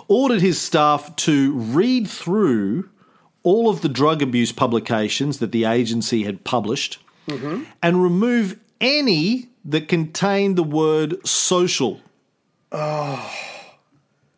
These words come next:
Speaker 1: So any documents published by the National Institute on Drug Abuse that had talked about social causes
Speaker 2: Right.
Speaker 1: for drug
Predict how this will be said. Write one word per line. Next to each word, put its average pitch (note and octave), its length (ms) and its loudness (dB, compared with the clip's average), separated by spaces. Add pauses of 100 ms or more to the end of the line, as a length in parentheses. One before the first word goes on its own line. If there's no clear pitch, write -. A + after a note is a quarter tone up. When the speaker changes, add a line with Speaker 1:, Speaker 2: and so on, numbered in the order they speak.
(140)
Speaker 1:
So E3+ 320 -2
any C#4+ 360 0
documents F#3 580 0
published G3+ 500 -2
by E3 160 2
the D3 120 0
National D#3+ 480 0
Institute D#3+ 460 0
on C3+ 120 0
Drug A#2+ 220 2
Abuse G#2 380 -4
that B2+ 100 2
had A#2 160 -2
talked C#3+ 200 0
about B2 280 0
social G3 600 0 (100)
causes F#3 960 0
Speaker 2:
Right. F2+ 420 -14
Speaker 1:
for - 160 -2
drug B2 560 0